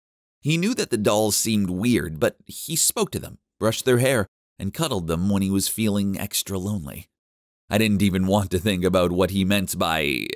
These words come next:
extra lonely, but on reflection, I guess that's his business. Apparently, he left Tallulah out on purpose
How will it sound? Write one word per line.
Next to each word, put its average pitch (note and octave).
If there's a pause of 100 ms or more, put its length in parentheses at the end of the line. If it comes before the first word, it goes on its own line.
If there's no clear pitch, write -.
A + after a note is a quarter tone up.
(120)
extra -
lonely, F#2 (260)
but A2+
on C3
reflection, B2 (120)
I F2
guess E2
that's D2
his D#2
business. - (640)
Apparently, D#3
he A#2
left G#2+
Tallulah F#2+
out F2+
on G2+
purpose -